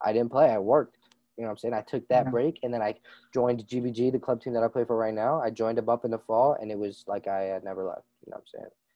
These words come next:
Speaker 1: 'Cause it
Speaker 2: Yeah.
Speaker 1: was to the point where, like, I was going to practices, but, like, I didn't enjoy going to Clark practices, which
Speaker 2: You were
Speaker 1: was
Speaker 2: just
Speaker 1: first.
Speaker 2: going.
Speaker 1: I was just going to go.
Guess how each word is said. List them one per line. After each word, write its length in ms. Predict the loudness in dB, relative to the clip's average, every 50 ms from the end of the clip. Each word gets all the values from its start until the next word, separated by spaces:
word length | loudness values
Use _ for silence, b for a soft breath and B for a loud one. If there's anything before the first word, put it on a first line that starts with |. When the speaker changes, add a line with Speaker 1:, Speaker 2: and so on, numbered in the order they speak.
| _ _ _ _ _ _ _ _ 0
Speaker 1:
'Cause 160 | 0 4 4
it 20 | 4
Speaker 2:
Yeah. 60 | 4
Speaker 1:
was 80 | 4 0
to 80 | -2
the 80 | -4 -4
point 280 | -2 0 0 0 2 2
where, 100 | 4 4
like, 240 | 6 4 4 2 -2 -2
I 60 | 0
was 140 | 0 0 2
going 200 | 2 0 2 2
to 60 | -2 -2
practices, 640 | -2 0 0 0 0 0 -6 -10 -4 -4 -4 -4 -4
but, 140 | -4 -4 -2
like, 240 | -2 -2 -4 -6 _ _ _ _ _ _ _ _ -10
I 40 | -8
didn't 220 | -4 -4 -4 -4
enjoy 420 | -4 -6 -6 -6 -4 -2 -2 -2 -4
going 220 | -4 -6 -6 -6
to 80 | -8 -10
Clark 280 | -6 -6 -6 -6 _
practices, 540 | -8 -10 -10 _ _ -20 -18 -18 -18 -18 -14 -12
which 140 | -10 -6
Speaker 2:
You 40 | -6
were 40 | -4
Speaker 1:
was 80 | -4 -4
Speaker 2:
just 100 | -4 -4
Speaker 1:
first. 160 | -4 -2 -2 0
Speaker 2:
going. 240 | 0 -2 -4 -6 -12 _ _ _ _ _ _ -8
Speaker 1:
I 40 | -8
was 80 | -6 -6
just 140 | -8 -10 -8
going 240 | -8 -6 -6 -6
to 80 | -8 -8
go. 380 | -8 -6 -6 -6 -8 -10 -16